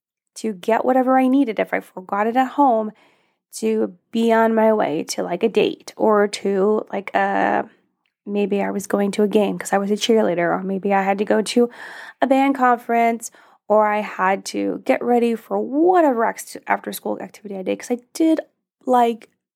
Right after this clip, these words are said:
seventy-five percent of the ones that were offered <laughs> at my school. And so next time I will go slowly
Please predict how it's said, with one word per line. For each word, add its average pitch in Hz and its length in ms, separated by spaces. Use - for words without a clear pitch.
seventy-five 277 720
percent 202 300
of 196 120
the 202 80
ones 196 220
that 196 80
were 190 160
offered 185 340
<laughs> - 460
at 196 140
my 185 80
school. - 280
And 262 460
so - 160
next 277 240
time 208 300
I 247 120
will 247 180
go 214 200
slowly 403 840